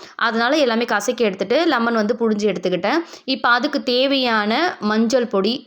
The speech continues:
உப்பு, பெருங்காயத்தூள் எல்லாமும் நான் அது கூடவே சேர்த்து வச்சுக்கிட்டேன்.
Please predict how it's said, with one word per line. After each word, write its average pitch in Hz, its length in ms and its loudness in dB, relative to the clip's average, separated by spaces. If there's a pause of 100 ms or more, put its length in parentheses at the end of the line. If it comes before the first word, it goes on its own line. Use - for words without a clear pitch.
உப்பு, 220 480 0
பெருங்காயத்தூள் 214 720 0
எல்லாமும் 233 400 0
நான் 208 120 2
அது 185 100 -2
கூடவே 233 400 2
சேர்த்து 196 280 -2
வச்சுக்கிட்டேன். 190 540 -2